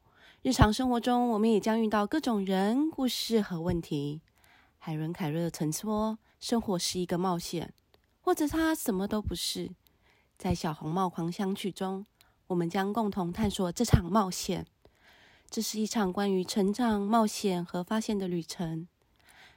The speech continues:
亚兰斯普林格曾经说过，“最伟大的冒险是去探索自己的内心。”无论你是在上下班路上、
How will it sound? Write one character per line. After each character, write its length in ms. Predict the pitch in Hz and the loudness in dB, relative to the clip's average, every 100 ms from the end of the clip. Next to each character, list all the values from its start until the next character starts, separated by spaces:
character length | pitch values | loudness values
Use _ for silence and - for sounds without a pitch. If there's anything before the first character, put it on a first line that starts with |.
| _ | _
亚 160 | 202 175 | 0 2
兰 280 | 175 175 196 | 2 0 0
斯 320 | - - 262 | -2 2 0
普 240 | 247 - 185 | 0 -2 0
林 180 | 175 190 | 2 0
格 160 | 190 | -2
曾 180 | 185 175 | -2 -2
经 200 | 185 190 | 0 -2
说 200 | - 185 | 0 -2
过 360 | 196 175 170 - _ _ _ _ _ | 0 0 -2 -10 _ _ _ _ _
，“最 220 | - 220 185 | 0 0 2
伟 100 | 170 | 0
大 180 | 180 | 0
的 80 | 180 | 2
冒 200 | 185 185 | 2 0
险 240 | - 170 156 | -2 -4 -2
是 180 | 190 | -4
去 220 | 175 208 180 | -2 -2 2
探 220 | - 180 | 2 2
索 200 | - 160 | -2 -6
自 180 | - 247 | -6 -6
己 160 | 190 | -6
的 140 | 160 156 | -2 0
内 180 | 180 | 2
心。” 480 | 156 - 220 233 240 - _ _ _ - _ _ _ _ - | 0 -4 -4 -4 -6 -12 _ _ _ -20 _ _ _ _ -2
无 120 | 185 | 4
论 220 | 202 196 | 4 4
你 80 | 175 | 0
是 140 | 185 | 0
在 240 | 190 180 175 | 2 2 2
上 200 | 220 196 | 0 0
下 180 | 196 180 | -2 -2
班 180 | 180 | 0
路 140 | 180 175 | 0 -4
上、 400 | - 180 165 | -4 -4 -4